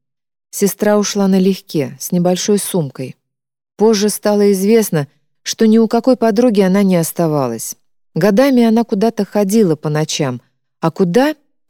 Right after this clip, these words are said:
известно ей одной. «Да ты голова», заключила Наташа. «Все сходится». Анфиса улыбнулась.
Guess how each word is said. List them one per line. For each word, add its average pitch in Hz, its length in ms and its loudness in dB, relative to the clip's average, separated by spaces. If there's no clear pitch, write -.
известно 190 520 0
ей 175 320 0
одной. 139 460 -8
«Да 151 180 -2
ты 226 220 -2
голова», 180 760 0
заключила 151 720 -6
Наташа. 135 640 -8
«Все 262 240 0
сходится». 202 760 -2
Анфиса 196 480 -2
улыбнулась. 156 800 -4